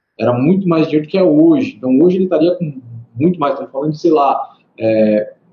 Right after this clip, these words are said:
vai, trezentos, trezentos e cinquenta milhões de dólares. É mu-, é muito dinheiro. E o cara não, o cara ele, ele continuou fazendo, se a gente pegar e comparar um pouco com o Bill Gates, né? O Bill Gates ficou fazendo Windows, o cara tá fazendo foguete. O cara foi um pouco além.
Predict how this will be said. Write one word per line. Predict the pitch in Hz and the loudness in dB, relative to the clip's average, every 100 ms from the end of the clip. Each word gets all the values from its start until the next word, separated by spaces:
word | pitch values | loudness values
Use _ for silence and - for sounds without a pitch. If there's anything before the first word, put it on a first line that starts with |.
| _ | _
vai, | 120 123 | -4 -4
trezentos, | - 123 113 117 143 143 - - | -4 -4 -2 0 -2 -2 -8 -12
trezentos | 151 117 131 | -8 -6 -6
e | 135 | -8
cinquenta | 127 131 131 | -6 -4 -4
milhões | 120 127 117 | -2 -2 -4
de | - | -2
dólares. | 117 110 - - | 0 0 -4 -8
É | 151 | -2
mu-, | 147 156 - | 0 -2 0
é | |
muito | 131 139 135 | 2 2 0
dinheiro. | - 113 107 107 _ _ _ _ _ _ _ _ - | -6 -4 -4 -4 _ _ _ _ _ _ _ _ -2
E | 123 277 277 156 | 2 4 4 2
o | |
cara | 160 269 | 2 0
não, | 381 226 | 2 0
o | - | 0
cara | 147 151 | 0 2
ele, | 175 214 | 2 0
ele | 226 220 214 | -2 0 0
continuou | 208 190 196 | 0 0 -2
fazendo, | 196 190 - 156 190 | 0 -2 0 0 0
se | 156 | -2
a | |
gente | 156 - _ - | -6 -8 _ 0
pegar | 156 143 143 | 0 2 0
e | 143 | -2
comparar | 147 143 143 | -2 0 0
um | |
pouco | 143 135 | -2 -6
com | 147 | 0
o | |
Bill | 139 120 | 2 4
Gates, | 139 202 - | 4 2 0
né? | 160 | -2
O | 147 | 0
Bill | 131 139 | 2 0
Gates | 147 | 0
ficou | - - | -4 -2
fazendo | 151 156 147 | 0 0 -2
Windows, | 135 165 196 202 | 0 0 2 0
o | |
cara | 202 196 | 0 0
tá | 190 | 0
fazendo | - 190 190 | 0 0 0
foguete. | 208 180 139 - 262 - _ _ - | -4 0 2 2 -2 -12 _ _ -8
O | |
cara | 127 131 | -4 -2
foi | 156 | -4
um | 156 | -2
pouco | 156 - | -2 0
além. | 165 135 120 113 | 0 0 -4 -6